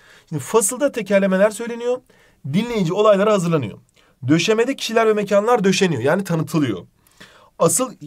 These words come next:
zaman da belirtiliyor. Asıl konu hikayenin özünü oluşturan olaylar burada anlatılıyor. Ve sonuç ve duada ise olaylar sonuçlandırılıyor. Kerem ile Aslı,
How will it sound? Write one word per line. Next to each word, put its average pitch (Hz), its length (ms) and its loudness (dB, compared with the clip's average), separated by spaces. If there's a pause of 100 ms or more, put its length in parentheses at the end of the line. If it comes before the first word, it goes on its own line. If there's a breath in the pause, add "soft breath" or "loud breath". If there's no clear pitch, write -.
(100)
zaman 151 360 2
da 135 80 -2
belirtiliyor. 107 440 -10
Asıl 262 240 -2
konu 247 200 -6
hikayenin 240 320 -4
özünü 196 220 -2
oluşturan 202 360 -4
olaylar 190 400 2
burada 185 180 6
anlatılıyor. 107 460 -4 (520 soft breath)
Ve 226 280 4 (320)
sonuç 208 420 -4
ve 180 120 -2
duada 175 260 2
ise 196 280 -4
olaylar 151 400 0
sonuçlandırılıyor. 113 760 -8 (680 soft breath)
Kerem 220 300 2
ile 202 140 4
Aslı, - 560 0